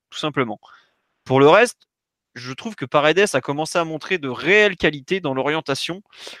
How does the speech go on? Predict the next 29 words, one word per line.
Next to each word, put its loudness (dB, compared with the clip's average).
notamment 4
ses -4
transversales 2
vers 2
Alves, 4
qui -10
étaient -10
bien -4
vues -4
à 0
ce -6
moment-là 0
du -8
match 0
pour -14
fixer -4
un 0
peu -4
la 2
défense -4
nîmoise -2
sur -10
toute -10
la 4
largeur. 4
Il -14
y 4
a, 6
euh, -2